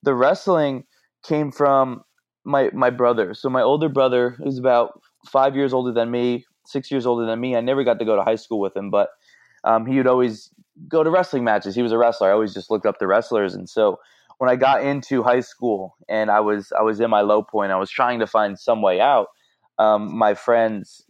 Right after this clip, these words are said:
you know, said, "You should wrestle." And, um, I was like, "Yeah, sure. You know, I, I don't think I can, but I'll, I'll think about it." And you know, when you, like, think about an idea and then you start marinating on it, and it's, like, more, you just, like, think of different ways you can achieve that.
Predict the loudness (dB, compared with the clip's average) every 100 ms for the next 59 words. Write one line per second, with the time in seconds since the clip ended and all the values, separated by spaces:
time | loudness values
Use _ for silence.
0 | _ -4 0 0 -2 -4 -2 -2 -4 -8
1 | -2 0 0 -6 -10 _ -20 -20 -20 _
2 | -2 2 2 2 0 -8 -16 _ -2 2
3 | 4 2 -4 -12 -2 0 2 0 2 2
4 | 2 2 2 2 2 4 2 0 -2 0
5 | 2 2 0 0 0 2 2 2 2 2
6 | 4 2 0 -4 -4 0 0 0 -2 0
7 | 0 0 0 0 0 0 -6 -2 0 2
8 | 2 0 0 0 0 -2 -6 -2 -2 0
9 | -2 -2 -2 -4 -2 -2 -2 -4 _ _
10 | _ -16 -10 -4 -4 -2 -4 -4 -6 -8
11 | -6 -6 -6 -8 -8 -10 _ _ -8 -8
12 | -6 -2 -2 -2 -8 -10 -8 -8 -2 0
13 | 0